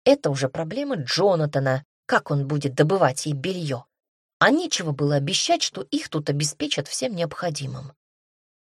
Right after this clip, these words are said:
Чрезвычайно довольная собой, Анна вручила запечатанный конверт Егору.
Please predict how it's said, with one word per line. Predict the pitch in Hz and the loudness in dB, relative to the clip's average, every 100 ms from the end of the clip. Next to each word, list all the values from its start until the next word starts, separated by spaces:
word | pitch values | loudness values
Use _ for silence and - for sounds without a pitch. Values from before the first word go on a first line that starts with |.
| _ _ | _ _
Чрезвычайно | - 208 175 170 - 156 127 123 | 2 2 2 -2 2 2 2 0
довольная | 127 147 139 131 131 | 4 4 4 0 -2
собой, | 127 - 143 262 320 _ _ _ _ _ - | -2 -4 0 -2 -2 _ _ _ _ _ 2
Анна | 247 202 160 | 2 4 2
вручила | 165 160 - 247 | 2 0 -2 -4
запечатанный | 170 151 147 - 120 165 160 | -4 -6 -4 -2 -2 -2 -4
конверт | 151 156 151 202 151 | -2 -2 0 -2 -2
Егору. | 165 151 175 135 127 | -6 -2 -2 -2 -6